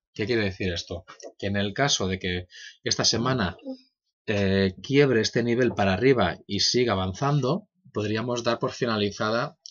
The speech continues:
la, la tendencia alcis-, la tendencia bajista que la ha llevado en los últimos meses, ¿vale? Pero claro,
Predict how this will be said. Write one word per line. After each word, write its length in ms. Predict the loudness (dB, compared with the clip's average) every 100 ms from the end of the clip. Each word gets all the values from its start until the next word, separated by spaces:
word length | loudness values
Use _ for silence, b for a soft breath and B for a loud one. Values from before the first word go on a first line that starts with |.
| -8
la, 640 | -4 0 0 0 -2 -6 -10 _ -8
la 280 | -4 -4
tendencia 460 | -4 -4 -6 -2 -2
alcis-, 360 | -2 -4 -6 -8
la 300 | -8 -6 -8 -12
tendencia 400 | -10 -8 -6 -4
bajista 440 | -4 -4 -6 -4 -4
que 80 | -2
la 60 |
ha 40 | -2
llevado 380 | -2 -2 -2
en 80 | -2
los 180 | -4 -4
últimos 480 | -4 -4 -2 -4 -4
meses, 480 | -2 -2 -2 -10 -14 B B B B _
¿vale? 380 | -4 -4 -4 -8 -18 _ -18 -4
Pero 220 | -2 -2
claro, 380 | 0 0 0 -2